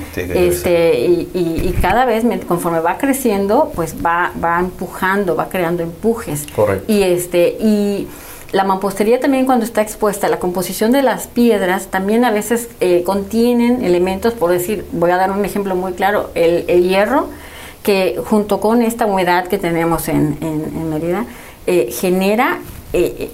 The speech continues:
Speaker 2: una, una corrosión dentro de la
Speaker 3: Y
Speaker 2: piedra,
Speaker 3: se, y se expande,
Speaker 2: y hay
Speaker 3: ¿no?
Speaker 2: una,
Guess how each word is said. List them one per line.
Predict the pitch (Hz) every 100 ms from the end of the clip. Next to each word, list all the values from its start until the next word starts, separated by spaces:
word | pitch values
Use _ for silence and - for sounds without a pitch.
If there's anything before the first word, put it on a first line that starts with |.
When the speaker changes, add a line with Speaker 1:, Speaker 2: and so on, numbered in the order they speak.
| -
Speaker 2:
una, | 190 202 185 170 156
una | 196 202
corrosión | 254 240 208 - 226 208 254 262
dentro | 180 208 254 - 156
de | 180
la | 175
Speaker 3:
Y |
Speaker 2:
piedra, | 175 170 165 277
Speaker 3:
se, |
y | 285
se | -
expande, | - - 196
Speaker 2:
y | 208
hay | 208
Speaker 3:
¿no? | 214
Speaker 2:
una, | 202